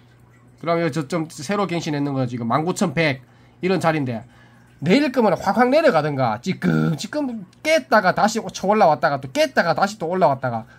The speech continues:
이래가지고 지금 여기서 지금 또 롱 잡았다가 만약에 다시 깨고 내-, 깨기만 하고 다시 튕겨져 올라오면 그게 진짜 열받는 거죠. 추세가 시원하게 나와줘야 추세 매매 하는 사람들이 수익도 크고 뭐 빨리빨리 뭐 이게 뭐가 진행이 되는데, 일단은 지금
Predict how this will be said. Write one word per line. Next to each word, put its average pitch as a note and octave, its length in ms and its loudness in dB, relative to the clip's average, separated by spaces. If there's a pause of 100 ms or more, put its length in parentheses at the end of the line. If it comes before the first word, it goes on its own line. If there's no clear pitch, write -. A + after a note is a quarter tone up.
(400)
이래가지고 C4+ 500 4
지금 G3 180 -2
여기서 A3+ 260 0
지금 F3+ 140 -8
또 E3 80 -2
롱 G#3+ 240 2
잡았다가 G#3 400 2
만약에 C#3 320 0
다시 A3+ 320 0
깨고 C#4 320 -2
내-, A#3 200 4 (220)
깨기만 C#4+ 420 2
하고 F3 160 2
다시 F3+ 240 -4
튕겨져 G3 360 -4
올라오면 C#3 340 -2
그게 F3 200 -2
진짜 G#3+ 200 -6
열받는 D3 380 0
거죠. A#2 280 -10 (600)
추세가 C4 320 0
시원하게 G3 460 2
나와줘야 D#3 440 0
추세 A3+ 240 -2
매매 D#3+ 200 0
하는 C#3+ 180 -2
사람들이 B2+ 440 -2 (320)
수익도 - 380 -2
크고 E3 220 -8
뭐 C#3 160 -2
빨리빨리 F#3 400 0
뭐 D3 120 -2
이게 C#3 120 -2
뭐가 D#3 240 -4
진행이 G3+ 340 2
되는데, A#2+ 440 -4 (720)
일단은 A#3 360 2
지금 F#3 540 0